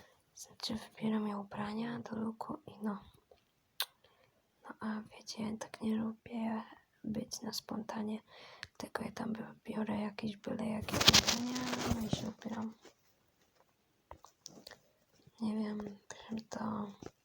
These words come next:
to, ciekawe, czy to mi ładnie wyjdzie.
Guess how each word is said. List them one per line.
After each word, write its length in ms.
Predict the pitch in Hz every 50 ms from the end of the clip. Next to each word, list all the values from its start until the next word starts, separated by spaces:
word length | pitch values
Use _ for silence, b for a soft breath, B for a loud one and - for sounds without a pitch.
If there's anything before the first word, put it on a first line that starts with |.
| _ _ _ _ _ _ _ _ - - _ _ _ _ _ - - _ _
to, 100 | - - - - - - - _ _ - - B B B B B B B B B B B - -
ciekawe, 200 | - - - - - -
czy 120 | - - -
to 120 | - 233
mi 160 | 214 202 202
ładnie 360 | 202 202 196 196 202 196 190 196
wyjdzie. 580 | - - 226 226 220 208 208 - - 220 220